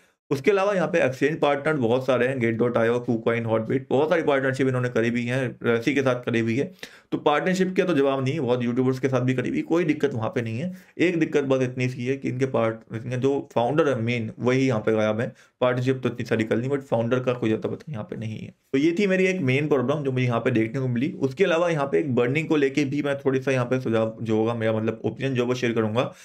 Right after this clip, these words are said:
यहाँ पे वन करोड़ ट्रिलियन की सप्लाई, जिसमें से अभी जो, अ, सर्कुलेटिंग के अंदर है वो सिर्फ फ़ोर्टी परसेंट है,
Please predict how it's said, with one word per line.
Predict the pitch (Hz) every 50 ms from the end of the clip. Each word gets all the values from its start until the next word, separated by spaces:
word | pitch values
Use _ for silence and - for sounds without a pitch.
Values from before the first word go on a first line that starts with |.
| - - _ -
यहाँ | 131 135 143
पे | 180
वन | 185 139 135 156 175 190 185
करोड़ | 180 156 151 151 -
ट्रिलियन | 147 139 139 135 139
की | 147 156
सप्लाई, | 151 - - 127 113 113 123 135
जिसमें | 139 135 131 135 135
से | 135 147 - - -
अभी | - 120 127 156 170
जो, | 156 139 156 151
अ, | 135 135 - - 120 113 113 113 113 113
सर्कुलेटिंग | - - 117 117 135 127 123 131 135 151 160
के | 165
अंदर | 143 117 110 107 113
है | -
वो | - - 196 185
सिर्फ | - 196 196 185
फ़ोर्टी | 170 135 120 117 131
परसेंट | 117 117 110 110 113 110 104
है, | 107 -